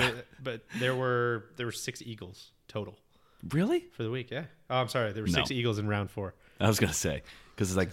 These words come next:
Speaker 2: Sh-,
Speaker 1: Take that back.
Speaker 2: Sharma eagled the first hole
Speaker 1: Yeah.
Speaker 2: twice. Um, no, but, like,
Speaker 1: Twenty-six eagles for the week.
Speaker 2: some of the par fours are just clearly not, like, risk reward drivable par fours that guys are, like, trying to drive and almost getting close, like, four hundred yarders. It's kind of, that's the part that's hilarious, but just,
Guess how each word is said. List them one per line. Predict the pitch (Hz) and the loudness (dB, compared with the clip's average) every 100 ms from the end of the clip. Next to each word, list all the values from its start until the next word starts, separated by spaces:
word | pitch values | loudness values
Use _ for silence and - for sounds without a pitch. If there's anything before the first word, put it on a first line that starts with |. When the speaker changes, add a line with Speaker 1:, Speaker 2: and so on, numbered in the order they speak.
| - | 0
Speaker 2:
Sh-, | - 127 | 0 0
Speaker 1:
Take | 117 | -4
that | 110 | 0
back. | |
Speaker 2:
Sharma | 104 127 147 131 104 | 4 8 10 8 8
eagled | 117 117 110 | 6 6 6
the | 95 | 4
first | - 113 - | 4 6 6
hole | 107 | 2
Speaker 1:
Yeah. | 104 | 0
Speaker 2:
twice. | - 107 98 85 80 - - - - _ | 0 4 6 6 2 -6 -12 -20 -20 _
Um, | 95 95 92 90 87 | 0 2 4 4 2
no, | 131 | 6
but, | 165 | 10
like, | 185 | 10
Speaker 1:
Twenty-six | 113 131 135 | 8 6 2
eagles | 113 101 - | -2 -4 -4
for | 107 | -4
the | 95 | -4
week. | 90 - | -8 -10
Speaker 2:
some | - - 180 | -4 2 4
of | |
the | 160 | 4
par | - 117 | 8 6
fours | - 101 90 | 8 6 6
are | |
just | 87 82 | 2 0
clearly | - 95 90 | 2 4 6
not, | 85 87 | 6 4
like, | - 78 73 | 2 -2 0
risk | 82 82 - | 0 0 0
reward | 82 80 80 | 2 2 2
drivable | 78 80 78 85 | 4 2 2 0
par | 85 76 | 2 0
fours | 80 80 90 | 0 0 0
that | - 76 - - - - - _ _ _ - | 0 -2 -4 -12 -20 -20 -20 _ _ _ -2
guys | 85 78 | 2 2
are, | 78 | 2
like, | 73 67 | -2 -2
trying | - 82 | 2 2
to | |
drive | 71 76 69 64 | 2 0 0 -2
and | 71 | -4
almost | 71 71 - | -4 -4 -4
getting | 71 | -4
close, | - | -4
like, | 69 | -4
four | - 95 | 0 2
hundred | 78 80 73 | 2 2 0
yarders. | 71 69 71 | -2 -4 -4
It's | 127 - | -4 -4
kind | - 175 147 | 4 6 6
of, | 147 92 | 4 0
that's | 92 107 - | 2 2 2
the | - | -6
part | - 78 | -2 -2
that's | 73 | -4
hilarious, | - 78 65 58 - | -4 -4 -4 -4 -6
but | - | -8
just, | - 71 | -6 -8